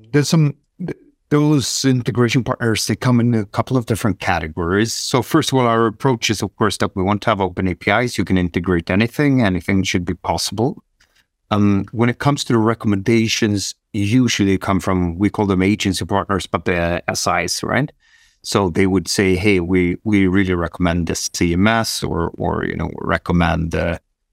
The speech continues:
uh, this tool for search," or whatever it might be. So they have a lot of, inte-, of the, of the, uh,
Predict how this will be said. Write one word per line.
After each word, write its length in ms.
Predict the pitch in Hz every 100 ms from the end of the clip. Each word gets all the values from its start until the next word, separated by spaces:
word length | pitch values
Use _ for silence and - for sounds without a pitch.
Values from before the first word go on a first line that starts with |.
| -
uh, 280 | 90 82 80
this 300 | 78 85 -
tool 380 | - 98 90 82
for 500 | - 92 85 82 80
search," 520 | - 90 82 82 -
or 220 | - - _
whatever 180 | - 95
it 80 | 92
might 280 | - - -
be. 260 | - 117 - _ _ _ -
So 120 | -
they 80 | 95
have 140 | 92
a 40 | 90
lot 220 | - -
of, 80 | 95
inte-, 580 | 98 95 - - 104 92 _ -
of 300 | 113 98 95
the, 180 | 98 - -
of 280 | 95 92
the, 200 | 101 98 - _ _ _ _ _ -
uh, 240 | 98 95